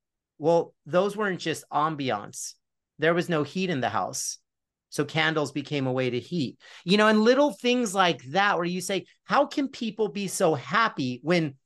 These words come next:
technically they have so little, but in reality, they have so much?" And so fast forward,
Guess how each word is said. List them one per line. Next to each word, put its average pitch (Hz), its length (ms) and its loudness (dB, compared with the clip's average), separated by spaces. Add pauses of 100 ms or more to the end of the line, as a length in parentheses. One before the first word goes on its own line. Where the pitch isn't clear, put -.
(180)
technically 143 880 -2 (920)
they 147 100 0
have 151 220 2
so 156 180 0
little, 180 440 2 (920)
but 156 100 2
in 165 120 2
reality, 165 460 2
they 135 160 -4
have 131 220 0
so 120 200 -4
much?" - 500 -8 (800)
And 170 180 2
so 180 160 4
fast 190 400 2
forward, 170 560 4